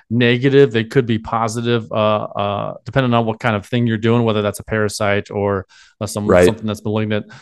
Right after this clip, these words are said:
Speaker 1: Uh, so I, I, I tried to stay, I did a one, did a few at the beginning. I was like, "Oh, I don't like this." And then I could
Speaker 2: <laughs>
Speaker 1: only get so far, uh, in the game. And then after I was like, he was like, "You know what?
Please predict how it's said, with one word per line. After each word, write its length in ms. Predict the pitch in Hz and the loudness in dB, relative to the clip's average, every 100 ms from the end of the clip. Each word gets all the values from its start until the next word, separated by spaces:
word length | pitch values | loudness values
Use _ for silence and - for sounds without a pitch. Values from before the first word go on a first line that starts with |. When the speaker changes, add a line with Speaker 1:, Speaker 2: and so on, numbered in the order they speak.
| - - | -20 -4
Speaker 1:
Uh, 340 | 117 113 113 - | 0 2 0 -2
so 480 | - 135 127 123 123 | 4 6 8 6 4
I, 360 | 127 127 127 131 | 2 2 4 0
I, 80 | - | 2
I 40 | 135 | -2
tried 220 | - 185 | 2 2
to 60 | 170 | 2
stay, 180 | - | 2
I 140 | 147 127 | 4 4
did 240 | 117 170 | 4 6
a 40 | 202 | 6
one, 400 | 165 160 143 135 | 6 4 2 2
did 140 | 143 | 2
a 40 | |
few 280 | 143 - 151 | 2 2 4
at 80 | 151 | 4
the 60 | 151 | 2
beginning. 240 | 131 151 | 0 2
I 20 | |
was 80 | 123 | 2
like, 140 | 113 147 | 0 0
"Oh, 140 | 156 | 0
I 60 | 165 | 2
don't 140 | 160 | 2
like 180 | 120 156 | 2 0
this." 340 | 107 95 - - - - - | -2 -4 -8 -12 -20 -20 0
And 160 | 127 | 4
then 100 | 135 | 6
I 140 | 131 135 | 8 8
could 100 | 170 | 8
Speaker 2:
<laughs> 60 | |
Speaker 1:
only 140 | 190 165 | 6 4
get 200 | 135 143 | 2 0
so 240 | - 123 | 2 2
far, 540 | 113 113 120 - 113 - _ _ _ | 2 2 2 0 -8 -16 _ _ _
uh, 220 | 113 107 110 | 0 2 2
in 100 | 110 | 0
the 80 | 107 | 0
game. 400 | 117 104 95 - | 0 0 -4 -2
And 140 | 117 | 2
then 120 | 120 117 | 2 4
after 340 | 117 113 117 | 0 2 2
I 100 | 113 | 2
was 120 | 110 | 2
like, 120 | 101 98 | 0 0
he 60 | |
was 60 | 117 | 0
like, 120 | 110 | 0
"You 100 | 131 | 4
know 120 | 202 | 4
what? 260 | 180 185 | 6 4